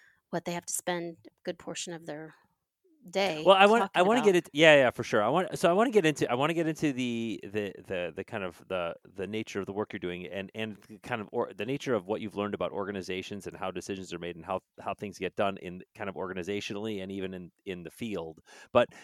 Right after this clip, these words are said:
Speaker 2: can you back up a little bit and go
Speaker 1: Mm-hmm.
Speaker 2: and gi-, give a little bit of an introduction? Like, what is o-, overview? Why should the average person who's never heard of,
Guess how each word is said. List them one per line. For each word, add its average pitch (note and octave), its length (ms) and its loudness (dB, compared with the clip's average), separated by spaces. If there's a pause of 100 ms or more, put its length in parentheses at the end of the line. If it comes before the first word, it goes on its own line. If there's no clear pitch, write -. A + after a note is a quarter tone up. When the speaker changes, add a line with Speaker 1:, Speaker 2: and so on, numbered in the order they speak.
(140)
Speaker 2:
can E3+ 120 4
you E3+ 60 8
back F3 220 6
up G#3 80 6
a F3 60 8
little C#3+ 260 8
bit C3+ 260 6
and A#2 220 -8
go B2 320 8
Speaker 1:
Mm-hmm. - 140 -6
Speaker 2:
and A2 160 -6
gi-, - 260 -4
give F#3 160 4
a F#3 80 8
little E3+ 440 4
bit C#3 160 4
of A#2+ 60 -2
an A2+ 100 0
introduction? F#2 680 -2
Like, F#2 260 -8
what C#3 340 0
is A#2+ 360 -4 (100)
o-, C3 220 0 (200)
overview? B2 440 -4
Why C3+ 500 0
should A#2+ 340 0
the G#2 220 -8
average A#2 540 -6
person F#2 340 -6
who's F2 220 -10
never G#2 500 -4
heard F#2 540 -4
of, E2 320 -4